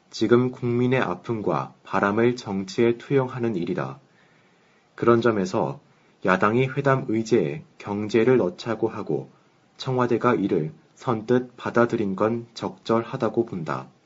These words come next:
그러나 정치란 항상 의견이 같을 수 없고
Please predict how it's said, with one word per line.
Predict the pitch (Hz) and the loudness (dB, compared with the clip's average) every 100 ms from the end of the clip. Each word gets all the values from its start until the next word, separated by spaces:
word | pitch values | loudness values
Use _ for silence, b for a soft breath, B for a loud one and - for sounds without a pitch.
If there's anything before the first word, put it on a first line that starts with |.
| _ _ _ b b b b b b b | _ _ _ b b b b b b b
그러나 | - 113 95 67 - b b b b | 2 2 2 -2 -6 b b b b
정치란 | - 110 107 - 127 127 | -4 -4 -4 -2 0 2
항상 | 127 143 131 139 135 | 0 -4 -2 -2 -2
의견이 | 110 110 120 120 131 | -2 0 2 2 -2
같을 | - - - 117 | -6 -8 -2 -2
수 | - 113 | 0 -2
없고 | 82 - 78 67 | -2 -6 -6 -6